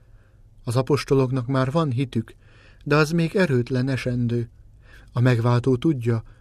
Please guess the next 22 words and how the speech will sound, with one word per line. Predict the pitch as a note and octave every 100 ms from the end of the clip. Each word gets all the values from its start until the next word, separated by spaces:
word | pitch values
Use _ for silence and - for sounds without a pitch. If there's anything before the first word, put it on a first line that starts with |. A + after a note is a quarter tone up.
| - -
hogy | C3+ B2+
ez | B2
a |
hit | B2 D3 -
erős, | E3+ C#3 A#2+ A2+
fájdalmas | - D#3 D3+ C3 B2 A#2+ A#2+
próbának | - C3+ C3 A#2+ B2 A#2+
lesz | B2 A#2
alávetve | C#3 C3 B2+ C3 B2 C3+
a | B2
szenvedéstörténet | D3 C3+ A#2+ A#2 A#2 - B2 A#2+ B2 A#2+ A#2+
során | - B2+ B2 C3 C#3 - - -
a | D3
kereszt | C3+ C3 A#2 -
tövében. | B2+ A#2 A#2 A#2 A2+ A#2 - - - _ _ - - - -
Hogy | C#3 C3+
a | C3
szenvedéstörténet | A3 A#3 D#3 B2 A#2+ C3+ A#2+ B2 A#2+ A#2+
képezi | - C#3+ C3+ A#2+ B2
az | B2
elbeszélés | C#3+ C#3 B2+ A#2+ A#2+ A#2+ A#2
horizontját, | C3+ C3 A#2+ C3 C3 B2+ B2+ C3+